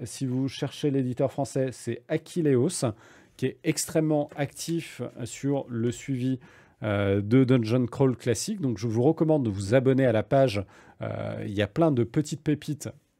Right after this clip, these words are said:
alors, jeux de rôle et bande dessinée. Ça finit, hop, par quelques, quelques couvertures. Tac, tac, très joli. Hop, et, enfin, couverture slash publicité sur des suppléments à paraître. Euh, je peux conclure cette chronique,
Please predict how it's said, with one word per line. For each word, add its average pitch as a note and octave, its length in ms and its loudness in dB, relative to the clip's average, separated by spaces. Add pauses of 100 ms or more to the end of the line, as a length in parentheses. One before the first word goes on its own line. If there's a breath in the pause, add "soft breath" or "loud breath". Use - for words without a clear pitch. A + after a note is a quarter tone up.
(140)
alors, A2+ 300 -14
jeux C3 240 6
de D3 60 6
rôle D3 340 8 (160)
et F3 280 8
bande A#2 240 0
dessinée. A2+ 500 0 (260 loud breath)
Ça - 260 0
finit, E3 560 2 (480)
hop, D3 560 -2
par C#3+ 280 2
quelques, B2+ 540 0
quelques B2 280 -2
couvertures. D3+ 1120 0
Tac, A#2+ 200 -8
tac, A#2 360 -6
très - 180 0
joli. B2 560 0 (140)
Hop, C#3 160 -8 (260)
et, C3 220 -2 (260)
enfin, C3 280 -4
couverture C#3+ 540 0
slash - 360 -4
publicité C#3+ 840 0 (380 loud breath)
sur C3+ 380 0
des A2 100 0
suppléments C3 600 0
à D3 160 0
paraître. G#2+ 640 0 (240)
Euh, C3+ 140 -2
je A#2 220 0
peux D#3+ 600 6
conclure C#3+ 540 0
cette - 380 -2
chronique, F3 560 -2